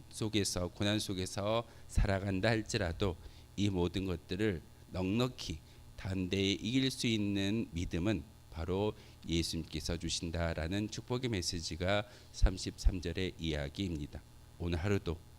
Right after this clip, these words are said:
이 말씀을 의지하며 오직 예수만이 나의 참된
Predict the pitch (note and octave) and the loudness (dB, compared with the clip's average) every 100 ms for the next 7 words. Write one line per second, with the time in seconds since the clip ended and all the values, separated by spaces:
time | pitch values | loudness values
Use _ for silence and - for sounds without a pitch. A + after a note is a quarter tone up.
0 | - - - G2 G#2 G2 G2 - G#2 G2+ | -20 -20 -8 2 4 4 2 2 2 2
1 | F#2 G2 F#2 F#2 F2+ - G#2+ G#2+ B2+ B2 | 0 0 0 0 -2 2 2 4 2 0
2 | G#2 G#2 - A2+ G#2 A2+ G#2 F2+ F#2 G2 | 0 2 2 2 2 2 2 2 2 2
3 | - A2 G#2 G#2+ A#2 B2+ | 4 4 4 0 2 2